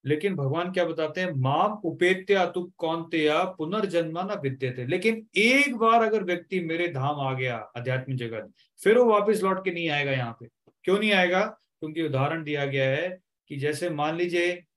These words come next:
एक बच्चा है और उसको नहीं पता कि अग्नि कितनी खतरनाक है,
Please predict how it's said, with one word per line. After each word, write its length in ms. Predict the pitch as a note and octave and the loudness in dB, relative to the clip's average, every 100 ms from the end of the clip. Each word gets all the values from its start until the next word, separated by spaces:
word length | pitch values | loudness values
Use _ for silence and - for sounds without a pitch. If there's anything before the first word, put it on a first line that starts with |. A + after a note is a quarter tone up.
| _ _ _ _ _ _ _ _ _ D#3 | _ _ _ _ _ _ _ _ _ -8
एक 160 | D3+ | -4
बच्चा 380 | C#3 C3+ F#3 E3+ | -4 -4 0 0
है 200 | B2+ - _ _ _ _ _ _ _ _ _ _ _ _ _ _ _ _ _ _ _ | 0 -6 _ _ _ _ _ _ _ _ _ _ _ _ _ _ _ _ _ _ _
और 100 | F3 | 0
उसको 200 | F#3+ G3 | 2 2
नहीं 160 | G#3 A3 | 0 0
पता 280 | F#3+ F#3+ G3 | -2 -2 -2
कि 160 | G3 | 0
अग्नि 300 | E3 D3 F3+ F3+ | -2 -2 -4 -6
कितनी 240 | E3+ F3 | -8 -10
खतरनाक 540 | - C3 C3+ C3 B2 - | -10 -6 -4 -4 -6 -8
है, 140 | - | -20